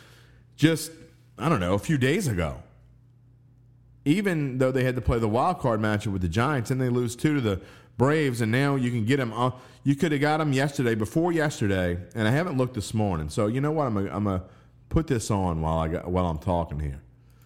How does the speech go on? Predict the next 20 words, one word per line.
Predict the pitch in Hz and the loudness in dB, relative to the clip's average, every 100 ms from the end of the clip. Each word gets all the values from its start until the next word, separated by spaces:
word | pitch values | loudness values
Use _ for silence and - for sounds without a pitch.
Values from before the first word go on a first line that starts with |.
| - _ - | -20 _ -12
But | 98 120 | -2 -2
you | 190 | 0
could | - | 0
have | 160 | 2
had | 170 170 | 2 2
'em | 131 | 0
yesterday | 120 127 123 110 101 95 90 90 - - - - - - - 107 | 2 0 0 0 2 2 0 -2 -8 -20 -20 -20 -20 -20 -8 0
at | 107 110 - - - - | 0 0 -12 -20 -16 -2
one | 113 202 | 0 0
seventy-five, | 208 214 180 156 123 135 104 87 | 2 0 2 0 0 2 2 2
minus, | 95 123 143 - | 2 0 -2 -6
uh, | 80 107 | -4 0
plus | 196 190 190 | 0 0 0
one | 175 | -2
seventy-five, | - 127 104 92 90 76 | 0 0 0 0 0 0
which | 87 87 | -2 0
means | 147 143 135 | 0 0 0
that | 127 | -2
you | 127 165 | 0 0
gotta | 147 | 0